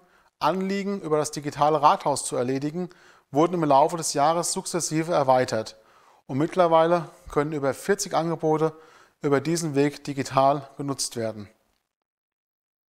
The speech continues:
Auch im Bereich der Kinder- und Jugendarbeit wurden viele Angebote etabliert und die Resonanz zeigt deutlich auf, dass wir hier auf einem richtig, richtig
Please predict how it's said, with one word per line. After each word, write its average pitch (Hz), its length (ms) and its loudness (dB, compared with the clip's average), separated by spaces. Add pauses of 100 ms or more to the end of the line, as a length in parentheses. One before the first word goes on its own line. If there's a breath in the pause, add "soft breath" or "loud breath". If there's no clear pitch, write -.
(500)
Auch 151 200 6
im 170 100 -2
Bereich 160 460 2
der 160 120 -4
Kinder- 175 320 0
und 139 120 -4
Jugendarbeit 175 880 0
wurden 143 260 -2
viele 190 420 -2 (100)
Angebote 170 680 -2 (520 loud breath)
etabliert 156 720 0 (100)
und 165 120 -4
die 151 40 2
Resonanz 143 800 0 (300)
zeigt 156 280 2
deutlich 165 300 0
auf, 123 400 -2 (680 soft breath)
dass - 180 -4
wir 139 80 0
hier 190 360 0
auf 156 140 -4
einem 139 220 2
richtig, 185 420 -2
richtig 165 400 -2